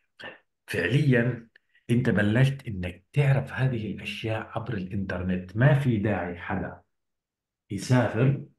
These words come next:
حتى يحكي لك تجربة، تمام؟ ف-،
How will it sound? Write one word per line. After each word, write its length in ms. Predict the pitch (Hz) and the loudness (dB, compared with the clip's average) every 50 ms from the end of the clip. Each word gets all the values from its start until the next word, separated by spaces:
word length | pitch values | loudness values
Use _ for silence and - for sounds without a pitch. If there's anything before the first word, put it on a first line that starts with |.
| _ - | _ -4
حتى 400 | - - 131 - - 127 117 113 | 0 0 0 2 2 2 2 2
يحكي 360 | 110 113 - - - 156 165 | 2 -2 -4 -2 2 4 4
لك 260 | 151 135 139 - - | 4 4 2 2 4
تجربة، 500 | 131 123 - - 92 - - - - - _ _ _ _ _ _ _ _ _ _ _ - | 4 4 4 2 -2 -4 -6 -8 -10 -14 _ _ _ _ _ _ _ _ _ _ _ -6
تمام؟ 540 | 92 90 95 113 135 143 143 139 139 - - _ _ _ _ _ _ _ _ _ _ _ _ | -4 -2 0 2 2 2 0 0 -4 -8 -12 _ _ _ _ _ _ _ _ _ _ _ _
ف-، 40 | - | -2